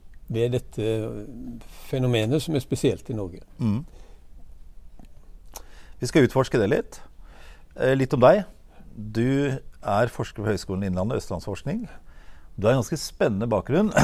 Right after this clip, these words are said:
Speaker 2: <clears throat> som jeg vil våge en kombinasjon av fag som ikke er så veldig vanlig.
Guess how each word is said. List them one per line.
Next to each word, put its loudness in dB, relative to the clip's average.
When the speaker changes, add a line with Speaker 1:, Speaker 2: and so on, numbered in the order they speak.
Speaker 2:
<clears throat> -6
som -6
jeg -2
vil -2
våge -2
en -6
kombinasjon -4
av -2
fag 6
som -4
ikke -6
er -2
så -6
veldig 0
vanlig. 2